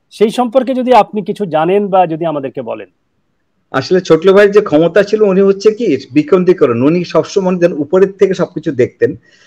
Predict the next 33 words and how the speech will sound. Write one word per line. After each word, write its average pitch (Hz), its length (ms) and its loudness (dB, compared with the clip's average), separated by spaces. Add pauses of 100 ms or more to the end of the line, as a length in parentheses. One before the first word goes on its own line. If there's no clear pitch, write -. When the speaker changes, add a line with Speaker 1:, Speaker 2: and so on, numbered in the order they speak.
(220)
Speaker 2:
আমরা 143 200 2
দেখেছি 160 400 2
ওনাকে 185 380 2
যে 175 200 2
উনি 165 300 0
আমাদের 160 480 4 (440)
চেয়ার-, 143 260 2
group 143 240 0
chairman 156 360 4
ছিলেন, 131 320 0 (340)
কিন্তু 131 240 -2
উনি 170 220 2
প্রতিটা 185 380 0
প্রতিষ্ঠানকে 196 680 0
আলাদা 160 320 4
আলাদা 175 180 4
করে 185 260 2
সেখানে 175 280 -2
প্রতিষ্ঠানে 165 500 -2
একজন 156 300 0
করে 156 180 4
বসিয়ে 135 340 0
দিয়েছেন। 139 340 0 (600)
তার 151 220 2
দায়িত্ব 180 380 2
হচ্ছে 190 200 -2
কি 190 80 -2
প্রতিষ্ঠানটাকে 170 680 -2
ঠিকমতো 165 440 -4
পরিচালনা 165 440 4
করা, 180 400 2
এবং 143 340 0
উনি 175 320 0